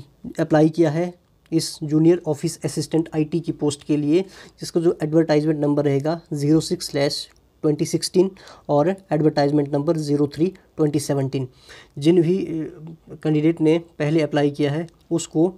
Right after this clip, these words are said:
दोबारा से अप्लाई करने की ज़रूरत नहीं पड़ेगी। तो उसके बाद हम पोस्ट वाइज एसेशन-, एसेंशियल क्वालिफिकेशन को देखेंगे। जो पहली पोस्ट थी जूनियर ऑफिस असिस्टेंट, जूनियर ऑफिस असिस्टेंट में एसेंशियल क्वालिफिकेशन उन्होंने मांगी है कि should have, आपका प्लस टू पास होना आपका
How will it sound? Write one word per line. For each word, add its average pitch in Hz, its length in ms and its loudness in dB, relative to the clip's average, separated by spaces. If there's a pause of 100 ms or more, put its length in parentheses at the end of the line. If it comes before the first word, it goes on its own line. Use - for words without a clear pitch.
दोबारा 147 340 -2
से 147 140 -4
अप्लाई 139 280 -2
करने 139 260 -4
की 175 200 -4 (240)
ज़रूरत 147 360 -2
नहीं 139 160 0
पड़ेगी। 131 320 -6 (540)
तो - 60 -14
उसके 190 280 0
बाद 175 200 4
हम 180 120 2
पोस्ट 190 320 -2
वाइज 160 340 4
एसेशन-, 160 500 -2
एसेंशियल 160 400 2
क्वालिफिकेशन 165 600 2
को 151 120 0
देखेंगे। 131 420 -4 (400)
जो 143 60 -8
पहली 165 240 2
पोस्ट 160 300 -2
थी 190 340 -6
जूनियर 160 420 6
ऑफिस 151 300 -4
असिस्टेंट, 135 540 -6 (360)
जूनियर 180 320 4 (100)
ऑफिस 160 300 -2
असिस्टेंट 170 520 -4
में 165 220 2 (140)
एसेंशियल 165 360 0
क्वालिफिकेशन 156 540 0
उन्होंने 160 280 4
मांगी 147 260 0
है 147 100 0
कि 160 120 -8
should 160 260 0
have, 139 240 -2
आपका 156 320 -4
प्लस 165 420 -8
टू 170 80 4
पास 151 320 0
होना 143 160 -4
आपका 156 320 -4